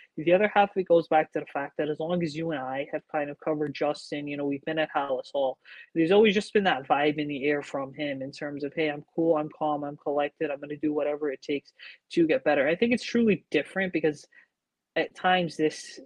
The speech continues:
past season, you could argue that Justin was the best player on the field. And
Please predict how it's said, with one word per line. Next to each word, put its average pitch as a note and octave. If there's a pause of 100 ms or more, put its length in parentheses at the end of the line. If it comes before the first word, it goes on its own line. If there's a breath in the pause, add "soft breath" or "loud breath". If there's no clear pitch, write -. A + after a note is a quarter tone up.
past D3
season, E3
you E3+
could E3
argue D#3+
that C#3+
Justin D3
was C#3+
the C3+
best C3+
player C3+
on C3
the B2+ (100)
field. C3
And C3